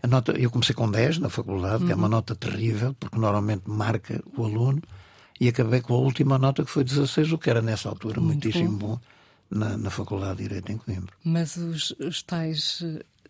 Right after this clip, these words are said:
Speaker 2: as tais aprendizagens que a vida nos dá hoje são os chamados soft skills, que têm um peso gigantesco.
Speaker 1: Eu sei que sim,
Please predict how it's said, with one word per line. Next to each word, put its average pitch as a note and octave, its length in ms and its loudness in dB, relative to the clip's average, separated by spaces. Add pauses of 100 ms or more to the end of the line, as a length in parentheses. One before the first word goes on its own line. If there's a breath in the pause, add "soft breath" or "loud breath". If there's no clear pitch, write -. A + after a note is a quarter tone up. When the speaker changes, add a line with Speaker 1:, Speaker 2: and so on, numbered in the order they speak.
Speaker 2:
as F#3 140 -6
tais F#3 260 -4
aprendizagens F3 920 -2
que - 160 -4
a E3+ 40 2
vida D#3+ 380 -2
nos D3+ 260 -2
dá E3 300 -2
hoje F3+ 340 -2
são F#3+ 160 0
os E3+ 60 -6
chamados - 580 -2
soft - 380 0
skills, - 440 -2
que - 100 -14
têm E3+ 160 2
um E3+ 80 4
peso F3 320 0
gigantesco. F3 800 0
Speaker 1:
Eu B2 40 -2
sei B2+ 160 4
que - 80 -4
sim, C3+ 320 4